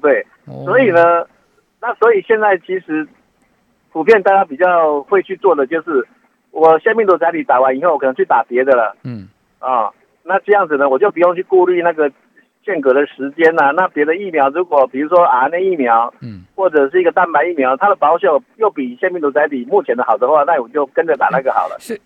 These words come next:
Speaker 2: 院长，我，我，我再请教一下，您刚刚讲说打了A Z之后去打那个，呃，我们讲莫德纳好了，哦，它中间不用间隔时间吗？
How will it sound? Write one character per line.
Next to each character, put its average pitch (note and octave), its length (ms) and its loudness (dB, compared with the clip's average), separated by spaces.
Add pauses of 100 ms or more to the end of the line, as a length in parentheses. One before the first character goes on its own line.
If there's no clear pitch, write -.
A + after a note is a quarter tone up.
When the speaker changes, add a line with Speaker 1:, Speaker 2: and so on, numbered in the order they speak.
Speaker 2:
院 A#3+ 140 -6
长， F3 140 -4
我， C3 100 -6 (200)
我， D#3+ 140 -6 (100)
我 D3+ 60 -6
再 G#3+ 120 -4
请 C3+ 220 -8
教 E3 160 -4
一 D3+ 60 -8
下， C#3+ 180 -6
您 E3+ 160 -6
刚 A#3 100 -4
刚 A#3+ 80 -6
讲 E3 200 -4
说 G3 180 -4
打 C3 240 -6
了 D3+ 100 -6
A G3 140 -6
Z F#3 220 -8
之 E3+ 160 -8
后 E3 260 -6
去 F#3 180 -10
打 A#2 440 -8
那 D3 180 -8
个， B2+ 840 -10
呃， B2 140 -10 (120)
我 C#3 60 -8
们 E3 100 -6
讲 C#3+ 140 -4
莫 E3 120 -4
德 C3 140 -6
纳 C3+ 220 -6
好 G#2 180 -12
了， D#2 180 -16 (300)
哦， C3+ 100 -8
它 A#3+ 200 -6
中 A#3 200 -6
间 A3+ 160 -4
不 F3 120 -6
用 G3 160 -4
间 F3 180 -4
隔 C#3 160 -6
时 B2+ 180 -12
间 C3+ 200 -6
吗？ C3+ 280 -8